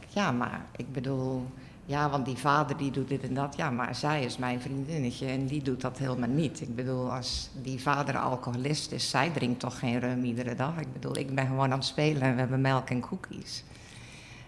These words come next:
En ik vond altijd van, eh, ja, ik had, ik, ik heb geen idee waar dat vandaan komt. Ik had toevallig met Ada Corbet ook over van... Ja, ik,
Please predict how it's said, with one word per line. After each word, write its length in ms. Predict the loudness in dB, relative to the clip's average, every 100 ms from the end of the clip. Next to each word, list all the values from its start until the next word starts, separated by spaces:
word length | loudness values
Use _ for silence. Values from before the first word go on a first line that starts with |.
| 0
En 360 | 4 6 4 2
ik 160 | -2 -2
vond 320 | 0 0 4
altijd 500 | 6 6 4 2 0
van, 360 | -2 0 0 2
eh, 340 | 0 0 -2 -4 -8 -18 -20 -20 -20 -20 -20 -16 -4
ja, 220 | -2 0
ik 140 | 0
had, 160 | 0 -2 -6 -14 -14
ik, 220 | -8 -6 -2
ik 160 | 0
heb 160 | 2 2
geen 280 | 2 4 4
idee 320 | 2 2 0
waar 140 | 0
dat 180 | -2 -2
vandaan 360 | -2 0 0 -2
komt. 160 | -4
Ik 60 | -4
had 100 | -2
toevallig 340 | 0 2 2
met 200 | 2 -2 -4
Ada 520 | 0 2 4 2 2 0
Corbet 360 | 0 2 2
ook 200 | 2 2
over 280 | 2 2 -2
van... 360 | -4 -2 0 -2 -6 -12 -18 -18 -8
Ja, 320 | -6 -4
ik, 100 | -4